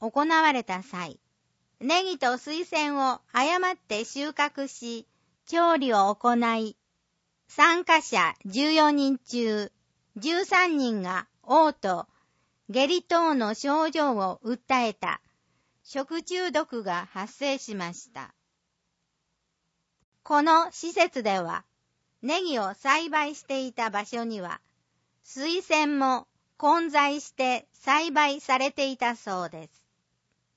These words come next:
スイセンは、ニラ、玉ねぎにもよく似ています。花の落ちた後には、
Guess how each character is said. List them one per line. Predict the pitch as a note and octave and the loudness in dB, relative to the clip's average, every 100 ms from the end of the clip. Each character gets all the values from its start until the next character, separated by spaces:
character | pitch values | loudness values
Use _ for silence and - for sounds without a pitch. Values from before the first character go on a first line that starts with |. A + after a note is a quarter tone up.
| _ _ _ _ _ _ _ _ _ _ | _ _ _ _ _ _ _ _ _ _
ス | - D4+ | -14 -8
イ | E4+ | -6
セ | F4 D#4+ D4+ | -2 0 0
ン | C#4 | 0
は、 | B3 A3+ A#3+ _ _ _ _ _ _ _ F#3+ | 0 -2 -4 _ _ _ _ _ _ _ -8
ニ | A3+ B3+ | -4 2
ラ、 | C4+ C4 - _ _ _ _ _ _ | 2 2 -2 _ _ _ _ _ _
玉 | A#3 C4 D#4+ | -6 -2 0
ね | E4 E4 | 0 -2
ぎ | B3+ F#3+ - _ _ _ _ _ _ _ _ | -4 -10 -14 _ _ _ _ _ _ _ _
に | A#3 D4 | -6 -2
も | B3+ E3 - | -2 -4 -6
よ | C4 | -6
く | D#4+ G#3 | -4 -6
似 | G3 | -6
て | - F#3+ | -6 -8
い | F3+ | -8
ま | D#3+ D#3+ | -12 -16
す。 | F#3+ _ _ _ _ _ _ _ _ _ _ _ _ _ _ _ _ _ _ | -20 _ _ _ _ _ _ _ _ _ _ _ _ _ _ _ _ _ _
花 | B3+ C#4 F4 | -2 2 2
の | F4+ D#4+ D4 | 2 2 2
落 | D4 - | -2 -4
ち | |
た | C#4 A#3+ A#3 | 0 0 0
後 | B3 A#3+ | -4 -6
に | G3 E3+ | -6 -8
は、 | E3 | -10